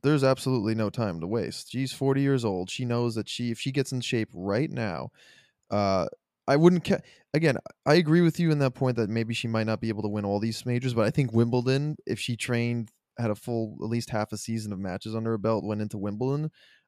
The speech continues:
I don't see any viable reason why she could not win Wimbledon. I think she would beat Iga on grass, honestly, if she was in good enough shape. I don't think Iga's a very good grass player, but it's all yet to be seen. So I, I think we're gonna see Serena very, very soon.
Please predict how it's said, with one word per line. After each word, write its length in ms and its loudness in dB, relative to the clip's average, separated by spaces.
I 60 2
don't 180 2
see 260 -2
any 300 2
viable 500 2
reason 280 -2
why 180 0
she 180 -6
could 220 -4
not 260 -4
win 240 -6
Wimbledon. 520 -8
I 160 0
think 220 -4
she 100 -4
would 180 -2
beat 220 -6
Iga 260 -2
on 180 -4
grass, 380 -2
honestly, 420 -2
if 60 -4
she 180 -8
was 280 -6
in 220 0
good 240 6
enough 280 2
shape. 300 0
I 60 0
don't 140 -4
think 160 -6
Iga's 260 -4
a 40 -8
very 200 -2
good 160 -8
grass 260 -4
player, 240 -2
but 160 -4
it's 160 -2
all 160 4
yet 160 -2
to 80 -20
be 140 -6
seen. 320 -10
So 360 -4
I, 200 2
I 120 0
think 180 -2
we're 80 4
gonna 160 0
see 160 -4
Serena 300 -4
very, 340 -2
very 240 -6
soon. 260 -16